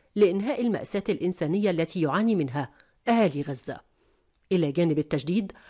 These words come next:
على ضرورة اطلاع المجتمع الدولي بمسؤولياته تجاه تنفيذ القرارات الدولية ذات الصلة. من جانبه، أكد الوزير الفرنسي حرص بلاده على تنسيق الرؤى والجهود مع مصر في اتجاه الوقف المستدام لإطلاق النار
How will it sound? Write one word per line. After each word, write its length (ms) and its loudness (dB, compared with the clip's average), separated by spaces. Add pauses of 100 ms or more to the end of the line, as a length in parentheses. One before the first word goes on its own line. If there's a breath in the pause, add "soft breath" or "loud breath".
(200 loud breath)
على 200 4
ضرورة 460 2
اطلاع 380 -2
المجتمع 480 0
الدولي 420 0
بمسؤولياته 840 -2 (400 soft breath)
تجاه 300 0
تنفيذ 380 0
القرارات 520 -2
الدولية 540 0 (400 soft breath)
ذات 220 0
الصلة. 380 -8 (960)
من 140 4
جانبه، 340 0 (140)
أكد 280 -2
الوزير 420 2
الفرنسي 600 0
حرص 280 -2
بلاده 520 0
على 180 -2
تنسيق 440 -4
الرؤى 340 2
والجهود 640 0 (280 soft breath)
مع 200 2
مصر 340 -4 (160)
في 80 2
اتجاه 400 0
الوقف 380 0
المستدام 680 0
لإطلاق 480 -2
النار 320 2